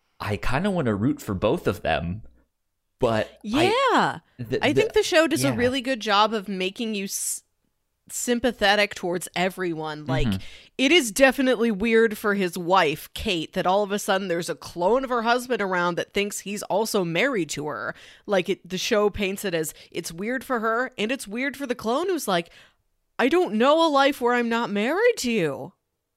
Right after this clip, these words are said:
Speaker 2: Like, this is all I
Speaker 1: Mm-hmm.
Speaker 2: know. I have all these <laughs> memories. I think I have been married to you for ten years."
Speaker 1: Yeah. Yeah, so I, I e-, e-, ended up enjoying it a lot. I would highly recommend it. It's only six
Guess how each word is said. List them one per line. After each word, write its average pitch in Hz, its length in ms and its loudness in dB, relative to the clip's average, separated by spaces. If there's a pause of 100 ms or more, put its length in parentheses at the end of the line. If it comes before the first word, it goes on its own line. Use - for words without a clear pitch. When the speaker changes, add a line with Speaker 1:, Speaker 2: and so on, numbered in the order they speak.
(120)
Speaker 2:
Like, 220 240 0
this 294 180 -2
is 349 120 0
all 285 340 6
I 277 120 6
Speaker 1:
Mm-hmm. 240 120 2
Speaker 2:
know. 320 320 4
I 208 140 2
have 262 300 0
all 302 160 0
these 240 240 -8
<laughs> 220 160 -4
memories. 302 580 -2
I 233 100 -2
think 285 240 -6
I 311 180 0
have 277 280 0
been 262 180 -8
married 196 360 -4
to 214 100 -14
you 196 120 -8
for 190 180 -12
ten 175 320 -12
years." 151 460 -10
Speaker 1:
Yeah. 92 240 2 (1120)
Yeah, 87 280 -4
so - 180 -8
I, 147 220 -2 (100)
I 135 160 -4
e-, 160 160 -2 (320)
e-, - 60 -10 (220)
ended 117 260 0
up 107 240 -2
enjoying 95 480 -2
it 92 160 -6
a 85 40 0
lot. 82 380 0
I 123 80 0
would 139 140 0
highly 113 360 -4
recommend 92 720 -2
it. - 120 -2
It's 92 120 -8
only 127 280 -4
six - 420 -6